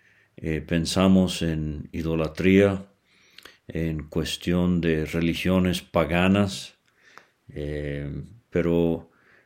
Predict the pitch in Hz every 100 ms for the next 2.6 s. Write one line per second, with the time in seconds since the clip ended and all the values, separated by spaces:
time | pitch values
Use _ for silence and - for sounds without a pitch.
0 | - 87 87 104 127 127 123 123 131 127
1 | 92 76 - 80 80 - 98 98 90 82
2 | - 87 90 90 80